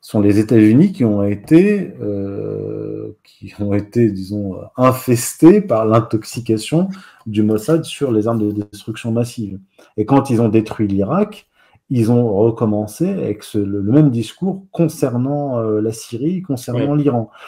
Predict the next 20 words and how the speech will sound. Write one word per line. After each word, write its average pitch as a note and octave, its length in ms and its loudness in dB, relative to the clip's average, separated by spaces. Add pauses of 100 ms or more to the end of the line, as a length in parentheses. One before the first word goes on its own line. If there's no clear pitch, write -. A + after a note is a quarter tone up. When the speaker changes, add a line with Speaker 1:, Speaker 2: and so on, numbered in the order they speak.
(160)
Speaker 1:
Vite, C#3 260 2
vite, C3 220 -2
vite, F3 420 4
il C3 140 0
faut - 140 0
détruire C3+ 320 0
la A#2 120 0
Syrie, C#3+ 360 2
vite, C3 180 -4
vite, B2 200 -4
vite, D3+ 220 2
il B2 80 -10
faut A#2 100 -10
faire A#2+ 240 -10
tomber A#2 160 -2
Bachar A2 300 -2
al-Assad, A2+ 380 -2
vite, B2 180 -6
vite, A#2+ 140 -2
vite, D#3+ 220 2